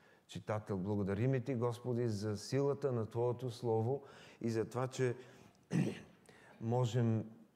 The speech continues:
да прозреме дълбочината на Твоята невероятна жертва, любов, милост,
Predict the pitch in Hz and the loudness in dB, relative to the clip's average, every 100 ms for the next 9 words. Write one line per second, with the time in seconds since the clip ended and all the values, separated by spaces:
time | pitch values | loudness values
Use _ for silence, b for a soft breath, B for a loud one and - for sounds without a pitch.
0 | - _ _ _ _ _ - 98 101 92 | -20 _ _ _ _ _ -6 -2 0 0
1 | 104 92 110 117 107 92 98 104 98 101 | -2 0 2 4 2 -2 -2 0 0 0
2 | - 104 107 113 107 90 90 - B B | -2 0 0 0 -2 -6 -8 -20 B B
3 | B B B B B - 101 101 104 107 | B B B B B -4 -4 -2 0 0
4 | 104 104 98 92 92 107 113 - 104 98 | 0 -2 -2 -2 0 0 0 -4 -2 -2
5 | 95 - - _ _ b b b b b | -6 -12 -20 _ _ b b b b b
6 | 90 90 113 98 - 92 92 - - _ | -12 -4 -2 -2 -6 -12 -14 -18 -20 _
7 | B B - 98 101 92 110 95 - - | B B -8 -4 -2 0 -2 -2 -12 -20
8 | - _ _ b b b _ 95 101 123 | -20 _ _ b b b _ -6 0 2
9 | 120 95 - - - | 2 0 -6 -16 -20